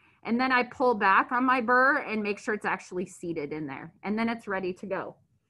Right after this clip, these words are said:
I would add on my handpiece if my surgeon utilizes hand control, because they can use foot control with a foot pedal as well. So remember, I line that up with my dot to dot and also my arrow to arrow.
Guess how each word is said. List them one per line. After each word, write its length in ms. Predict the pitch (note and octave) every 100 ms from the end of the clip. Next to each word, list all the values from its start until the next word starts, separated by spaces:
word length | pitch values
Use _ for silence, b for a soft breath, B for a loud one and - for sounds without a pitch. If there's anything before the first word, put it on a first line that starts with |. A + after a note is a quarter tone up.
| _ _ _ _
I 100 | G3+
would 240 | G3 G3 -
add 380 | G3+ G#3+ A3+
on 640 | A#3 A3+ A3 A3+ A#3 A#3+ C4+ _ _ - - _ _ - - - - - _ _ _ _ _ _
my 140 | F3
handpiece 840 | F#3 A3+ A#3+ B3+ C#4+ C#4+ D#4 - _
if 300 | A3 A#3 A#3
my 160 | A#3+ A3+
surgeon 420 | A3+ A3+ G#3+ A3
utilizes 640 | G#3 G3+ G3 F#3 F#3+ G3
hand 320 | A3 G#3 G3+
control, 560 | G#3 F3+ - D3+ D#3 G3+ b b b -
because 240 | A#3 -
they 100 | C#4+
can 420 | C#4 C#4+ C#4 C#4+
use 280 | C#4 B3+ B3
foot 280 | _ A#3+ -
control 400 | A3+ G#3+ A3 G3
with 140 | F#3+
a 60 | F#3+
foot 260 | - G#3 -
pedal 300 | G3 F3 E3+
as 160 | E3+
well. 300 | E3+ B2+ D3+ _ _ _ _
So 140 | -
remember, 320 | G#3 G3+ G3+
I 80 | F#3+
line 400 | F#3+ G3 F#3+ A3+
that 240 | A#3 A3 G#3
up 280 | G#3+ C4
with 240 | G3 F#3 G3
my 180 | F#3+ F#3
dot 360 | F3+ F#3 -
to 120 | - F#3+
dot 400 | F3+ G3+ A3 -
and 200 | F#3+ G3+
also 240 | F#3 -
my 200 | G3 F3+
arrow 260 | - F3+ F3+
to 240 | - -
arrow. 480 | F#3+ G#3+ A#3+ C4